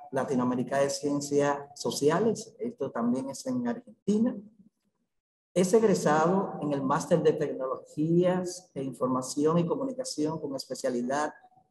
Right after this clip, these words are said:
en Tecnología de la Innovación Emergente y Disruptiva en la Universidad de Cali, España. También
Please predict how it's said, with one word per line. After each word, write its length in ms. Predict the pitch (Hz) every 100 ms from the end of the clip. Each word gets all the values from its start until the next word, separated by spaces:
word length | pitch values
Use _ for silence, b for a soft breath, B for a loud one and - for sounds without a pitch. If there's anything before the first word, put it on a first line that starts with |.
| -
en 140 | 147
Tecnología 680 | 139 139 139 135 151 165 156
de 80 |
la 60 | 143
Innovación 680 | 135 131 127 - 143 151 143
Emergente 800 | 147 127 131 - 196 202 214 - -
y 80 | 139
Disruptiva 760 | 147 147 - - 220 220 226 - - _ _ _ -
en 120 | 190
la 100 | 180
Universidad 520 | 180 170 - 151 165
de 180 | 165 -
Cali, 320 | 151 151 165 156 -
España. 680 | - - 147 139 113 - - _ _ _ _ _ _ _
También 640 | 147 147 175 208 226 -